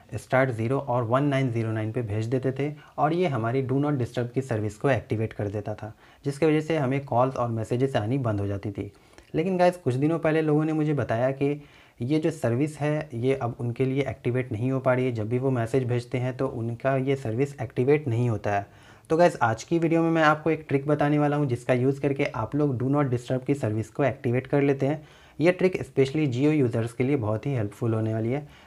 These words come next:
तो गाइस, वीडियो को एंड तक ज़रूर देखना। और अगर आप मेरे चैनल पर नए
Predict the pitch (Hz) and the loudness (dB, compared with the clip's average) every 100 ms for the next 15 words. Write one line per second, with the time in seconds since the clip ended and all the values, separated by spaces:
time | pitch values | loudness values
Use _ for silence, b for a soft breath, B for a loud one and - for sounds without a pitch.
0 | B 143 165 160 147 120 131 147 143 117 | B 0 2 2 0 4 4 4 0 -2
1 | 135 117 110 123 147 147 147 156 B B | -2 -2 0 2 4 4 2 -2 B B
2 | B - 165 175 170 165 165 160 160 156 | B 6 6 8 8 8 6 2 2 2
3 | 156 151 117 110 | 2 2 0 0